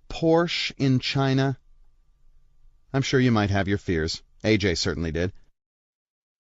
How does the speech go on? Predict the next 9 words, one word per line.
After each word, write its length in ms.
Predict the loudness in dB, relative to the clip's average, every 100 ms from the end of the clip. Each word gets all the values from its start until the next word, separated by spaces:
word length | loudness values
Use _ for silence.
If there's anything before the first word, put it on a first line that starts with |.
| _
My 240 | 4 4
outsourcers 720 | 6 4 2 0 0 0 -2 0
now 200 | 0 2
know 220 | 2 2
an 80 | 2
alarming 600 | 0 0 2 2 0 0
amount 280 | 0 0
about 260 | -2 -2 -4
me. 260 | -4 -6